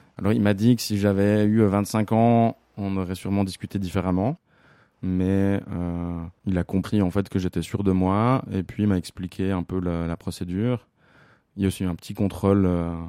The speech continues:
visuel et, euh, tactile où il voulait voir s'il n'y avait pas de soucis avant, euh, l'opération. Et, euh, j'ai essayé de me souvenir, mais je crois pas qu'il m'ait parlé, par exemple, de faire congeler, euh, des spermatozoïdes ou comme ça.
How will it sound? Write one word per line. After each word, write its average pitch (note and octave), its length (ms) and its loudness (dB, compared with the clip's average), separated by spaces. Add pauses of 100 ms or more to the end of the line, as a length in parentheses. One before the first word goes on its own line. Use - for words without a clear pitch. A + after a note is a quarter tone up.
(520)
visuel F#2+ 800 0 (180)
et, F#2 40 -8
euh, F2+ 240 -4
tactile G#2+ 520 0
où G2 100 4
il F#2 100 2
voulait F#2 220 0
voir G2 300 2
s'il G2 160 -2
n'y F2+ 80 2
avait F2 140 -2
pas F#2 120 -2
de - 60 -12
soucis - 380 -8
avant, F2+ 260 0
euh, E2+ 180 -2
l'opération. F2+ 640 -2 (1040)
Et, G2+ 140 -2
euh, F2 720 -4 (680)
j'ai G2 120 -6
essayé C3 200 -4
de C#3 40 4
me A#2+ 60 4
souvenir, B2+ 400 0
mais B2 100 2
je - 60 -6
crois F2+ 160 -8
pas - 160 0
qu'il A#2 200 -2
m'ait G2+ 120 2
parlé, G2+ 440 -4
par F2+ 120 -8
exemple, F#2+ 320 -4
de E2+ 80 -4
faire - 240 -10
congeler, G2 380 0
euh, F#2 500 2
des F2 100 -6
spermatozoïdes F2+ 760 -2
ou F#2 60 -8
comme F2+ 180 -2
ça. G#2 260 -6